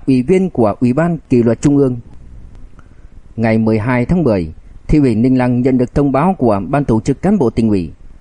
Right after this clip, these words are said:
Cao Đông chính thức làm thường vụ Thị ủy Ninh Lăng. Kỳ Dư Hồng lúc này rất buồn bực.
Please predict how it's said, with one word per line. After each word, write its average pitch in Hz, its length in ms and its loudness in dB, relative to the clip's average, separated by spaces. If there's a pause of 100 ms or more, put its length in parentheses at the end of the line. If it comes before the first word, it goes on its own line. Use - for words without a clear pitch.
(120)
Cao 120 100 0
Đông 123 220 0
chính 151 200 0
thức - 200 -2
làm 104 200 0
thường 135 200 2
vụ 127 140 2
Thị 135 140 0
ủy 113 180 2
Ninh 113 240 0
Lăng. 107 240 -4 (1800)
Kỳ 151 180 2
Dư 175 220 2
Hồng 123 140 2
lúc 185 160 2
này 117 240 0
rất 180 200 -2
buồn 123 180 2
bực. 101 160 0